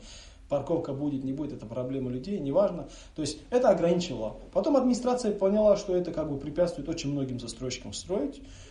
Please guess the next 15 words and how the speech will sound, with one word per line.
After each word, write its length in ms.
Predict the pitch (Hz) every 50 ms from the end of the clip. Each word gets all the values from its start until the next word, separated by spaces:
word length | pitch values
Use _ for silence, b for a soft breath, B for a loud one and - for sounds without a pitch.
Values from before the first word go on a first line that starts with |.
| B B B B
И 100 | 165 170
она, 420 | 185 190 220 262 311 269 262 - - -
<clears throat> 400 | - - - - 175 170 160 135
она 240 | 147 151 185 262 269
втих-, 460 | 208 - - - 262 247 - - - - -
втих-, 320 | - - - 185 175 - -
втихую 500 | - - 190 180 170 - 269 262 226 -
про-, 260 | - 165 165 165 156 151
протолкнула 800 | - - 151 151 151 - - - 160 156 - - 180 175 151 147
эти 220 | 143 - 147 143
изменения 520 | 135 143 175 196 233 320 330 311 294 269
к 140 | - - -
правилам 300 | - 190 196 196 185 180
землепользования 440 | 170 170 175 - - 175 165 160 147
застройки, 460 | - - 190 190 180 - 160 147 B